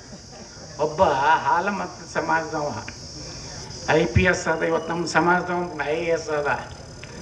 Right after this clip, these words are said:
ಅಂಬೇಡ್ಕರ್ ಬಂದು ಬರ್ದೇ ಆಗಿದ್ರೆ ಈ ದೇಶನಾಗ ಯಾವ ದಲಿತರಿಗೂ ಮೀಸಲಾತಿ ಸಿಗ್ತಿದ್ದಿಲ್ಲ.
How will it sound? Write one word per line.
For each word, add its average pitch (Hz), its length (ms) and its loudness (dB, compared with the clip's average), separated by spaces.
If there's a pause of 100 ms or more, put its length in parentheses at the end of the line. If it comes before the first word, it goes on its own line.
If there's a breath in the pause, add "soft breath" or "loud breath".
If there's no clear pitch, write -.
(380 loud breath)
ಅಂಬೇಡ್ಕರ್ 208 760 6
ಬಂದು 175 260 0
ಬರ್ದೇ 165 440 6
ಆಗಿದ್ರೆ 180 760 -2 (540 loud breath)
ಈ 156 260 -4
ದೇಶನಾಗ 175 640 2
ಯಾವ 170 640 4
ದಲಿತರಿಗೂ 165 540 0
ಮೀಸಲಾತಿ 151 680 0
ಸಿಗ್ತಿದ್ದಿಲ್ಲ. 143 680 0